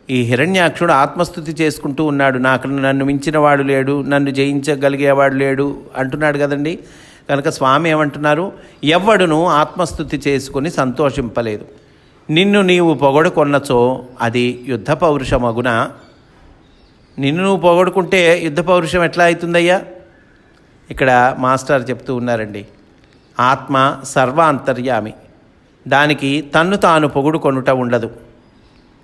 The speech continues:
అంటే ఆత్మ అనేటువంటిది అంతటా నిండి ఉన్నది సర్వాంతర్యామి భగవంతుడు కదండి. మరి ఆ తన్ను తాను పొగుడుకోవటం ఏముంటుంది? ఉండదుగా. ఆత్మస్తుతి అహంకారమునకు సాధ్యమగును. అహంకారము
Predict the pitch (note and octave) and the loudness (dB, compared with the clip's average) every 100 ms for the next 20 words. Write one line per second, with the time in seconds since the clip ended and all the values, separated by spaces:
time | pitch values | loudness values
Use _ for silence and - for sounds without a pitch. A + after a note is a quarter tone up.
0 | _ A#2+ A#2+ B2 A#2+ - A#2 B2 - E3 | _ -8 -2 0 0 0 0 0 -2 -2
1 | D#3 D3+ D#3 C#3+ C#3+ C3 C3 A#2+ D#3 D#3+ | -2 -4 -4 -6 -4 -4 -4 -6 -2 0
2 | D3+ C#3+ D3 C#3+ C#3+ C#3 D3 C3 C3+ C3+ | 0 -4 -4 -4 -4 -4 -6 -2 0 2
3 | D3+ D3 C#3+ C#3+ C#3 C3+ A#2+ B2 C#3 D#3 | 0 0 -2 -2 -2 -4 -4 -2 -2 -4
4 | D3 C#3+ C3+ C#3 C#3 D3 D#3 - - _ | -6 -6 -6 -6 -6 -8 -10 -16 -20 _
5 | - - - - - - - - - D3+ | -20 -20 -20 -20 -20 -20 -20 -20 -10 0
6 | E3+ D3+ D3+ D#3+ D#3 C3+ C3+ D3+ D3+ D3 | 4 4 4 0 -2 0 2 2 2 0
7 | D3+ E3+ F3 E3 D#3+ E3 E3+ F3+ E3 E3 | 0 2 2 2 0 0 0 0 0 0
8 | E3 E3 D#3+ D#3 D3 D#3 D#3+ E3 F3+ - | 0 -2 -4 -4 0 0 2 2 0 -6
9 | - - - B2+ D3 E3+ G3 F3 F3 D3 | -20 -20 -6 0 0 0 -2 -2 -2 -2
10 | D3 E3+ - C#3 D#3+ G#3+ F3+ D3+ C3 B2 | -2 -2 0 0 0 -2 2 2 4 2
11 | B2+ B2 F3+ C#3 C3 - B2 A#2 A2 - | -2 -6 -2 0 0 -4 -4 -4 -8 -12
12 | - - - A#2+ D#3 D#3+ C#3+ B2 B2+ F3 | -18 -12 -4 -2 -2 2 2 2 0 -4